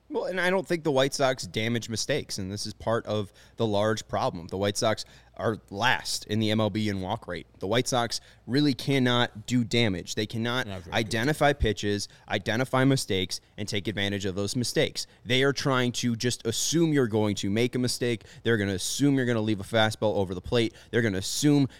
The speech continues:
Speaker 1: you're leaving a slider over the plate, and that's what leads to weak contact. And, hey, sometimes it works. You had nine hard hits against Winder, uh, today. You had nine balls, ninety-five miles per hour or, or harder, but none of those have left the yard. And here's the, the Twins coming in here, and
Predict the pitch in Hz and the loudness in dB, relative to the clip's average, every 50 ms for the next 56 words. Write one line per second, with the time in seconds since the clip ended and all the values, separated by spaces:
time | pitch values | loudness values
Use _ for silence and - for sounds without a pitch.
0 | - 123 127 120 117 113 101 101 98 - - 104 104 104 101 104 104 90 104 104 | -4 -2 0 2 2 0 0 -2 -4 -2 -2 0 2 2 2 2 2 0 -2 -4
1 | - - 113 113 131 - - - - - 107 117 110 110 123 123 - 135 135 95 | -2 0 -2 -2 -2 -4 -8 -16 -8 -4 -2 0 0 0 -2 -2 0 0 0 0
2 | 113 113 113 113 - - - 123 120 117 104 110 120 - - 117 127 165 170 - | 0 -2 -2 -2 -2 -2 0 0 0 0 0 -2 -4 -4 -6 -8 -6 -6 -6 -6
3 | 98 82 82 - - 110 110 104 98 101 147 180 123 87 - - 127 127 - 147 | -6 -8 -8 -6 -4 -2 -2 -2 -2 0 0 0 0 0 0 -2 -2 0 2 2
4 | 147 143 143 135 147 120 117 165 165 - - - 113 120 139 117 104 104 107 110 | 2 2 4 2 2 2 2 0 0 0 -2 -2 0 2 2 2 2 0 0 0
5 | 113 127 139 135 117 127 135 131 127 131 160 143 - - - - - - - 110 | 0 0 0 0 2 2 2 2 4 2 2 0 0 -2 -8 -12 -14 -10 -6 -2
6 | 113 123 120 - - 113 120 135 156 135 92 76 - - - - - - 95 92 | 0 0 0 0 0 0 0 0 0 0 -2 -4 -10 -12 -18 -14 -4 -2 0 0
7 | 87 - - 104 92 87 80 85 95 104 104 101 95 101 104 110 120 123 123 120 | 0 0 -2 -2 0 0 -2 0 2 2 2 2 2 0 0 2 2 4 4 4
8 | 110 113 117 113 90 85 85 - - - - 95 101 110 123 113 117 - - 117 | 4 6 6 6 4 2 -2 -6 -8 -6 -6 -4 -2 -2 -2 -2 -2 2 4 4
9 | 113 110 113 107 107 110 113 107 - - 110 107 107 107 104 107 107 104 107 - | 4 4 4 2 2 2 0 0 -2 -2 0 2 2 2 2 2 2 2 2 2
10 | - 104 - 123 123 110 87 87 92 - - - 82 98 98 101 110 123 117 104 | 2 0 0 2 0 0 0 -2 -6 -4 -6 -4 -4 -2 -2 0 0 0 0 2
11 | 110 117 113 - 120 107 98 98 98 101 - - 110 98 101 117 - - - - | 0 0 0 0 -2 -4 -2 -2 -2 -2 -2 -4 -4 -2 -2 -2 -4 -6 -8 -20
12 | - - - - 107 107 101 104 113 120 123 127 117 - - - _ - - - | -20 -16 -8 -4 -4 -2 0 2 4 4 4 4 2 0 -4 -8 _ -20 -20 -20
13 | - - 117 120 117 107 120 117 - 147 160 151 139 131 - 123 110 110 104 104 | -12 -6 -4 -2 0 0 0 -2 0 0 2 2 2 0 0 0 2 2 2 2
14 | 107 107 110 120 139 110 101 101 | 2 2 0 0 2 0 0 -2